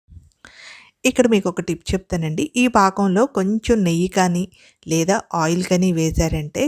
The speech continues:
గ-, గవ్వల పైన చాలా షైనింగ్‌గా వస్తుంది. పాకం వేడిగా ఉన్నప్పుడే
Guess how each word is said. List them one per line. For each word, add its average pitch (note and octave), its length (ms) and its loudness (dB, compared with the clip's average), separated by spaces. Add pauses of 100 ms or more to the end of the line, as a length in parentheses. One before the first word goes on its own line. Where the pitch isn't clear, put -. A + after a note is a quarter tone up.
గ-, D#3+ 220 -6 (400)
గవ్వల D#3+ 380 0
పైన F3+ 300 0 (180)
చాలా D#3 420 0
షైనింగ్‌గా E3 560 0
వస్తుంది. D3+ 520 -10 (1400)
పాకం F#3 320 2
వేడిగా F3+ 380 0
ఉన్నప్పుడే E3+ 420 -4